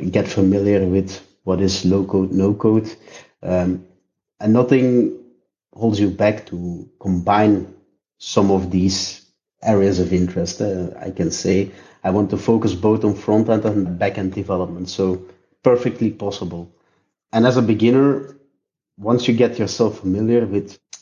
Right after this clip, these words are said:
with the basics of the programming languages you'll be using, um, I guess you should look into the S A P specific frameworks and tools that are available for this area of interest.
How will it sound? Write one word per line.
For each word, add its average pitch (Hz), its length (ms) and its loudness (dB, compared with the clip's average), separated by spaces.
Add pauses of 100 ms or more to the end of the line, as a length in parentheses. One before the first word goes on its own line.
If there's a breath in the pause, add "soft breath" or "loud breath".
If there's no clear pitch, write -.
with 101 180 -8
the 98 80 -6
basics - 680 0
of 95 140 -12
the 95 80 -8
programming 110 760 0
languages 110 720 -2
you'll 104 180 -8
be 98 140 -8
using, 107 580 -2 (440 soft breath)
um, 87 520 -8
I 98 120 0
guess 123 280 2
you 120 80 4
should 104 340 -2
look 107 220 0
into 139 300 2
the 101 240 0
S 98 180 -4
A 98 120 -2
P 110 200 -6
specific 107 720 -4
frameworks 104 800 0
and 92 280 -8
tools 110 260 2
that 95 140 2
are 95 80 0
available 95 840 -6
for 87 300 -6
this 92 420 -12
area 90 340 -6
of 85 160 -12
interest. 85 580 -12